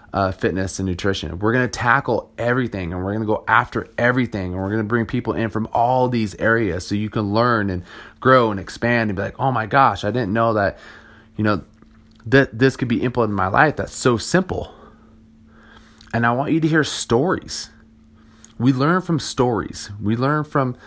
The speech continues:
hearing people talk about their journey. So I'm gonna bring people in that, that, that are willing to be real about their journey. So you can, like, have that aha moment, be like, "Man,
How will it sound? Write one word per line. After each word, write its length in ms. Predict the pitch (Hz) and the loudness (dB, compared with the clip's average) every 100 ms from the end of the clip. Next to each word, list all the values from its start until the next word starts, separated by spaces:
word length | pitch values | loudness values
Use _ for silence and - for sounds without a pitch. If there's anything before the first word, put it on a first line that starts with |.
| - - | -20 -20
hearing 380 | - 135 143 143 | -4 2 2 2
people 380 | - 135 123 110 | -2 -4 -2 -4
talk 440 | - 131 117 110 | 0 4 4 4
about 380 | 98 104 95 92 | 0 0 0 0
their 220 | 113 113 | 2 2
journey. 480 | 107 101 107 87 73 - - - - - - - - | 0 0 0 -2 -8 -18 -20 -20 -20 -20 -20 -20 -20
So 120 | - | 0
I'm 80 | 110 | 2
gonna 120 | 135 | 2
bring 260 | 123 151 147 | 2 2 2
people 320 | 156 139 131 | -2 0 0
in 220 | 151 143 | 2 0
that, 340 | 117 110 - - | 0 -2 -4 -6
that, 240 | 113 110 | -6 0
that 140 | 123 113 | 0 2
are 100 | 107 | 0
willing 460 | 90 117 143 139 | 0 2 2 0
to 60 | 120 | -2
be 140 | 113 | -2
real 360 | 92 104 139 120 | 0 4 4 4
about 380 | 104 110 - - | 4 2 2 2
their 300 | 123 147 127 | 4 4 2
journey. 440 | 110 127 151 95 | 0 2 2 -2
So 120 | - | -2
you 200 | 104 135 | -2 -2
can, 160 | 147 123 | 0 2
like, 220 | 107 104 | 2 2
have 200 | 117 117 | 2 2
that 200 | 110 104 | 2 2
aha 500 | 120 123 113 123 147 | 4 4 6 6 6
moment, 400 | 131 104 101 80 | 2 0 0 -2
be 100 | 101 | 0
like, 280 | 104 101 - - - - - - - - | 0 0 -4 -20 -20 -20 -20 -20 -20 -12
"Man, 400 | - 151 139 90 | -2 2 2 -2